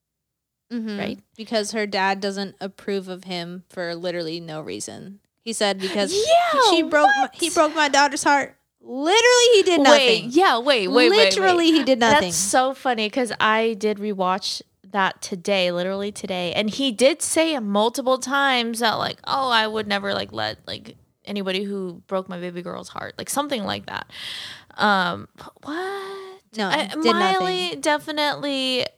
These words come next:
Speaker 1: Caused
Speaker 2: broke
Speaker 1: every problem.
Speaker 2: Right.
Speaker 1: <laughs>
Speaker 2: And she initiated every breakup.
Speaker 1: Mm-hmm.
Speaker 2: So, wow.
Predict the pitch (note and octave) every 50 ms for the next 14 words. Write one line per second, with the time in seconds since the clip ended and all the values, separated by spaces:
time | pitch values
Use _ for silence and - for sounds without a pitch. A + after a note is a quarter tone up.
0 | _ _ _ _ _ _ _ _ _ _ _ _ _ _ _ _ _ _ _ _
1 | - - A3+ G#3+ G#3 A#3 A#3 - - G#3+ F#3+ G3 F#3+ F3+ - F#3+ D#3+ D3 D3 C#3
2 | - G3 - - A3+ G#3+ G#3+ A#3 A#3+ A3 F#3+ E3+ D#3+ D3 - D#4+ D#4 D#4+ - C#4+
3 | C4+ B3 B3+ B3+ C4 C4+ C4+ C#4 C#4 - - - C#4 C4+ C4 C4 C4 C4 B3+ B3
4 | A#3+ A3 - - _ _ _ _ _ _ A#3+ A#3 A#3 A#3 A3+ A3+ - - - A#3
5 | G3+ G3 G3 F#3 G3 G3 F#3+ F3 - - F#3+ F#3 F#3+ F#3 F3+ E3+ F3 - - -
6 | - - - - _ _ _ _ _ A3+ A#3+ C4+ C4+ D4 - _ _ - - -
7 | - - - - _ _ _ _ _ _ _ _ _ _ _ _ - - - -
8 | - D#4 E4 D4+ B3 G3+ F#3 F3+ F3 E3+ E3+ F3 F3 F3+ - - - _ _ _
9 | _ _ _ _ _ _ _ _ G#3+ G#3 F3+ C#3 -